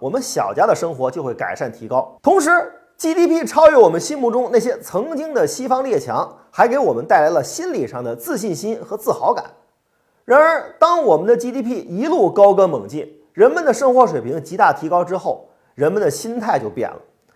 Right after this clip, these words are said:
人的追求都是随着自己所处的环境在改变的。天天吃红烧肉的人不会再渴望吃红烧肉，可能更关心自己家人的医疗和教育，可能更关心别人为什么能天天吃鲍鱼辽参，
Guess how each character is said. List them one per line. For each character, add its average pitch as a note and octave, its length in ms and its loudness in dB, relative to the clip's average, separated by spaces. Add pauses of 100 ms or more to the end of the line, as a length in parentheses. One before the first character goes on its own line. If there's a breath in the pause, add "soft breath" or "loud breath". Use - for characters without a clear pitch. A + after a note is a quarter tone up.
(260)
人 C#4+ 160 2
的 F#4+ 120 0
追 F4+ 340 -2
求 F#3 280 0
都 A3+ 160 0
是 F#3+ 80 -4
随 D#3+ 220 -8
着 F#3+ 140 0
自 A3+ 180 -14
己 A2+ 160 -10
所 A2+ 260 -10
处 F3+ 140 -8
的 C#3 80 -2
环 C3 360 -4
境 C4+ 220 -6
在 B2+ 120 -2
改 F2 200 -8
变 F#2+ 260 -8
的。 - 60 -20 (120)
天 F4+ 200 2
天 F4 160 2
吃 D4+ 140 2
红 B3 180 2
烧 B3 140 10
肉 B3 120 10
的 D#3 80 8
人 D3+ 200 2
不 E3+ 220 -4
会 C4 140 2
再 D3 140 2
渴 B2 220 -8
望 B2 140 -4
吃 C3+ 100 -10
红 B2 180 -8
烧 B2 140 0
肉， A2+ 180 -2 (220 loud breath)
可 F3 140 0
能 D4 140 0
更 C4+ 160 -4
关 C#4+ 220 0
心 D4 200 -8
自 C#4+ 120 -12
己 D3+ 120 -4
家 G#3 180 2
人 G#3+ 80 2
的 G#3+ 100 -4
医 B3+ 160 -10
疗 C#4 200 4
和 B3+ 100 2
教 G#3 300 2
育， F#2+ 40 -10 (380 soft breath)
可 A3+ 120 2
能 D#4+ 120 2
更 D#4+ 160 0
关 D#4 220 2
心 D4 180 -6 (120)
别 B3+ 160 2
人 D#4 280 -2 (100)
为 C4 180 4
什 G#3 120 0
么 A3 80 -2
能 G#3+ 140 -2
天 A3+ 180 2
天 A3 160 0
吃 A3 220 -4 (140)
鲍 E3+ 240 4
鱼 A3 80 0
辽 F#3 160 6
参， G#3+ 180 -4